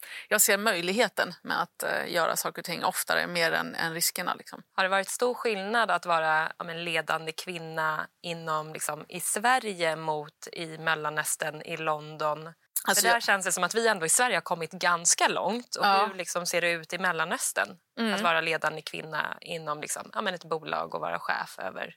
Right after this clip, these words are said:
Speaker 1: Mm.
Speaker 2: många anställda.
Speaker 1: Och det är intressant, för den frågan har jag fått väldigt mycket. <laughs> Liksom, det måste ha varit tufft att vara en kvinna i Mellanöstern. Liksom, blev du, lyssnade de på det, typ?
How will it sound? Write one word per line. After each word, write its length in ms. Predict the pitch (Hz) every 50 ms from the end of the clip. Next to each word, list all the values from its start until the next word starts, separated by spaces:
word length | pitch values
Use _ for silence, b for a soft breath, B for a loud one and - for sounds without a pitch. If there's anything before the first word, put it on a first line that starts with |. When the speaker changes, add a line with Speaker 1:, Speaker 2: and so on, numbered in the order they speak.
| _ -
Speaker 1:
Mm. 220 | 220 208 202 214 226
Speaker 2:
många 220 | 226 220 - -
anställda. 340 | 170 165 - - - - B B B B B B B B B
Speaker 1:
Och 80 | - 208
det 80 | 214
är 80 | 240 247
intressant, 380 | 247 226 233 202 214 180 175 -
för 80 | -
den 180 | 208 220 233 226
frågan 260 | - 233 208 185 190
har 80 | 185 170
jag 100 | 175 -
fått 220 | - 196 180 -
väldigt 340 | 185 196 185 196 180 190 -
mycket. 360 | 208 202 226 - - 240 233 - - - -
<laughs> 220 | 262 - - -
Liksom, 280 | 233 240 214 - 196 170 B B B B B B B B B -
det 100 | 175 175
måste 280 | 190 180 - - -
ha 40 | 156
varit 280 | 180 - - 170 - -
tufft 400 | - - - - - - - -
att 180 | - 160 - -
vara 180 | - - - -
en 60 | -
kvinna 440 | - - 147 139 - - - - - - - _ _ - -
i 100 | 180 175
Mellanöstern. 600 | 185 - - - 170 - 180 - - - - - - _ -
Liksom, 420 | - - - - 151 151 170 175 175
blev 220 | 180 180 180 175 175
du, 140 | 175 170 170
lyssnade 380 | 190 208 - - - 175 165 160
de 140 | - 170
på 160 | - - - -
det, 100 | - -
typ? 180 | - - -